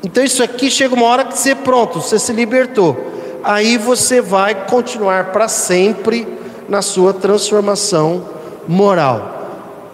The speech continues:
Quando você se liberta das más tendências, você sobe de classe. Você sai da classe de espíritos imperfeitos e vai pra bons espíritos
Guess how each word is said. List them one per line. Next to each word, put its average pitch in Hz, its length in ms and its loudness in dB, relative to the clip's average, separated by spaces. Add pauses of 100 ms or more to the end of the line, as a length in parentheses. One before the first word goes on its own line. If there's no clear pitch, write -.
(880)
Quando 302 360 4
você 226 340 2
se - 160 0
liberta 143 960 0 (380)
das 151 320 0
más 131 380 0
tendências, 147 920 0 (440)
você - 180 0
sobe 156 380 2
de 156 120 -2
classe. 185 640 0 (1080)
Você - 220 0
sai 160 300 2
da 156 120 0
classe 147 480 0
de 139 120 -6
espíritos 143 680 -2
imperfeitos 160 840 0
e 170 60 0
vai 147 280 0
pra 180 600 -2 (1700)
bons 160 480 4
espíritos 160 1000 -2